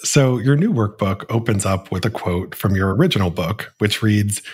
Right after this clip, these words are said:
"Based on my own observation of mindfulness, I would argue that satisfying sex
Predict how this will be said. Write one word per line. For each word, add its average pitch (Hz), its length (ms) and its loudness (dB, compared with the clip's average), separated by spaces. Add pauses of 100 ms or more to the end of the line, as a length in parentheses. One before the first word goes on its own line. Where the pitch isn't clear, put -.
(220)
"Based 202 280 2
on 160 100 4
my 117 160 0
own 107 240 2
observation 95 640 -2
of 92 120 -2
mindfulness, 85 840 -4
I 139 100 4
would 151 160 2
argue 104 320 2
that - 200 -8
satisfying 117 580 0
sex - 480 -6